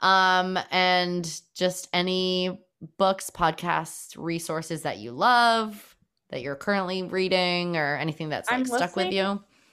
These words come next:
Speaker 2: I'm listening to Crime Junkie, which
Speaker 1: Ooh.
Speaker 2: is honestly an incredible podcast to just completely let go. And like I said, I like that psychological thriller
Speaker 1: Love
Speaker 2: thing.
Speaker 1: it.
Speaker 2: I'm just a big quotes person. I
Speaker 1: Mm-hmm.
Speaker 2: look up quotes all day long.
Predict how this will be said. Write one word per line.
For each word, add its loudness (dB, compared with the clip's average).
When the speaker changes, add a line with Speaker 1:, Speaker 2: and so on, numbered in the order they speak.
Speaker 2:
I'm 2
listening -4
to -4
Crime 0
Junkie, -4
which -2
Speaker 1:
Ooh. -6
Speaker 2:
is -4
honestly -2
an 0
incredible -2
podcast -4
to -6
just -4
completely -4
let -4
go. -4
And -2
like -8
I -6
said, -8
I -4
like -6
that -4
psychological -8
thriller -4
Speaker 1:
Love -4
Speaker 2:
thing. -6
Speaker 1:
it. -14
Speaker 2:
I'm 0
just -2
a 0
big 2
quotes -2
person. -8
I -14
Speaker 1:
Mm-hmm. 0
Speaker 2:
look -2
up -4
quotes -2
all 2
day 2
long. -2